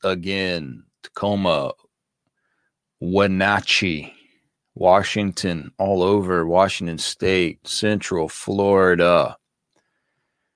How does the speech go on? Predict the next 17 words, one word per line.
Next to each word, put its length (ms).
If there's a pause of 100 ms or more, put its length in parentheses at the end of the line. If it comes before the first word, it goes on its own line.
(260)
DeKalb 1160
County, 420 (840)
Rhode 260
Island, 380 (1080)
uh, 520 (1080)
all 200
over 160
the 100
place. 480
So 100
appreciate 580
you 60
guys 260
showing 380
up 240 (1120)
once 360
again 520